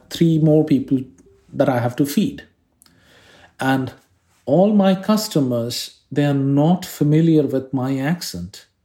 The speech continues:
And because of that, my company is repeatedly losing business, or there is economic consequence of that. And if I realize that, and my supervisor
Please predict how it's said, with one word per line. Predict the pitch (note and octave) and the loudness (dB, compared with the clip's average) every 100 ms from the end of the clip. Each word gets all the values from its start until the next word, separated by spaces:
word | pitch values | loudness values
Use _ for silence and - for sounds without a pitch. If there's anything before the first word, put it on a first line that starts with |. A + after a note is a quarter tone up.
| _ _ _ _ | _ _ _ _
And | - C3+ | -8 -4
because | C#3 - A3 A3 | -2 0 2 2
of | F#3+ | 2
that, | D3+ D3 C#3+ - - | 2 0 -2 -6 -8
my | C3 C3+ G3+ | -4 0 0
company | - E3 D#3 E3+ D#3+ E3+ E3+ - | 2 0 2 0 2 0 0 -2
is | C3+ C3 C3+ | -6 -2 -2
repeatedly | C#3 F3+ F#3+ F#3 C#3 C3+ C3 C3 - _ _ _ | 0 2 2 2 0 0 0 -2 -6 _ _ _
losing | D#3 F3 D3+ C3+ B2 C3+ _ - | 2 2 2 0 -2 -8 _ -4
business, | B2 D3 D3 C3 C#3+ - - - _ _ _ _ | 0 0 0 -4 -4 -6 -10 -16 _ _ _ _
or | - B2 | -2 0
there | B2 B2+ | 2 2
is | C#3 C#3 - _ - | 0 -2 -12 _ -12
economic | A#2 D3+ D3 C#3 C3+ B2+ - _ _ - | -4 0 2 2 0 -4 -10 _ _ -2
consequence | E3+ D#3+ D3 - A2+ G#2+ | 0 0 -2 -4 -6 -4
of | B2 A#2 | -8 -8
that. | - A#2 - _ _ _ _ - _ - | -12 -14 -20 _ _ _ _ -20 _ -10
And | C3+ C3+ C3 - _ _ _ _ _ - | -4 -2 -4 -12 _ _ _ _ _ -6
if | C#3 - | -6 -2
I | C#3 F3+ | 0 2
realize | G#3 G3 D#3 C#3+ B2+ C3 | 4 2 2 0 -2 -4
that, | - C3+ | -4 -4
and | C3+ C#3 | -4 -4
my | C3+ | -4
supervisor | C#3+ - D#3+ A3+ F3+ A2+ A#2 C3+ D#3+ | -4 -4 0 0 2 0 -2 -2 -4